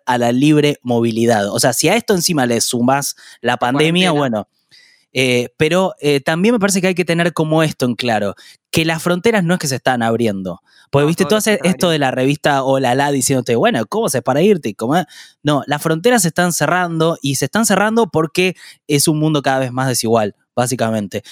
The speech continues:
Speaker 1: Entonces me parece que el, el objetivo es trabajar para, para intentar, eh, reducir esas desigualdades. Es, el problema de fondo está ahí y no está en, en, en otro lado, creo,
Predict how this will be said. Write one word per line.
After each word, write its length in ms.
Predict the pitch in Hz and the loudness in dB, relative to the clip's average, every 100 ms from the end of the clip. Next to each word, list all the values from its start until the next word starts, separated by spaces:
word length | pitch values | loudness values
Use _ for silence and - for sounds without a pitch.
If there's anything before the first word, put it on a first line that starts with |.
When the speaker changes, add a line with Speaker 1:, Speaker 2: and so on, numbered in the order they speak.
| - - | -12 -4
Speaker 1:
Entonces 260 | 156 175 | 0 2
me 60 | 165 | 2
parece 300 | 165 175 175 | 0 -2 -4
que 100 | 156 | -2
el, 140 | 147 139 | -2 0
el 180 | 139 135 | 2 2
objetivo 500 | 131 143 135 180 160 | 0 -2 0 2 2
es 60 | |
trabajar 500 | 143 127 123 139 131 - | 0 0 0 -2 -2 0
para, 400 | 123 117 113 113 _ | 0 2 0 -4 _
para 160 | 120 117 | -2 -2
intentar, 600 | 113 113 117 139 135 120 - - _ | -4 -6 -2 -2 -2 -6 -12 -20 _
eh, 520 | 120 117 113 107 110 - 131 | 0 2 4 2 -2 -8 -2
reducir 460 | 139 156 160 196 | 2 2 2 2
esas 220 | 185 147 | 2 0
desigualdades. 800 | 143 123 120 117 123 113 104 - - | -2 -2 0 0 2 0 -2 -4 -4
Es, 140 | 143 | -2
el 140 | 143 143 | -2 0
problema 400 | 156 175 196 165 | 0 2 2 2
de 60 | |
fondo 540 | - 165 165 151 139 - - | 0 -4 0 0 0 -4 -8
está 240 | - 135 | -4 -2
ahí 300 | 131 113 98 _ - - | -2 -6 -8 _ -14 -4
y 100 | 151 | 0
no 80 | |
está 360 | 165 143 117 107 | 0 0 -2 -2
en, 120 | 107 | -6
en, 220 | 120 113 107 | -8 -10 -6
en 120 | 120 | -4
otro 200 | 120 139 | 0 0
lado, 280 | 117 101 98 | 0 0 -2
creo, 360 | - 131 107 | -2 0 0